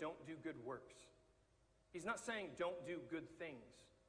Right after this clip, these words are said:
He's saying if you think your good works and those good things are the thing that mediate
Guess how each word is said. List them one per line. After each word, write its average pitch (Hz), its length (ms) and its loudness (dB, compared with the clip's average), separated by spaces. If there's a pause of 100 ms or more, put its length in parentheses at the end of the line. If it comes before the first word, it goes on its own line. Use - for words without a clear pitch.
(400)
He's 175 160 0
saying 220 240 6
if 165 160 0
you 240 100 4
think 240 320 0
your 180 140 8
good 190 200 10
works 214 400 6
and 165 80 2
those 151 200 2
good 175 340 8
things 180 320 2 (300)
are 156 140 10
the 156 100 0
thing 190 320 4
that 139 120 0
mediate 233 800 4